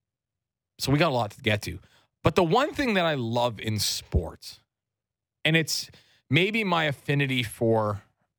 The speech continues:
professional wrestling, sports entertainment.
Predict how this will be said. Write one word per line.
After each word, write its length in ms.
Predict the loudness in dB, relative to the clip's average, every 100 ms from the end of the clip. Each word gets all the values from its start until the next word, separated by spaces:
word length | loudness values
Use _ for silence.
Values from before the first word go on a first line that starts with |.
| _
professional 540 | 0 2 2 2 0 0
wrestling, 460 | -2 -4 -10 -18 _ _ _ _ _ _ _
sports 480 | -8 0 2 4 2
entertainment. 640 | 0 -2 -6 -10 -10 -18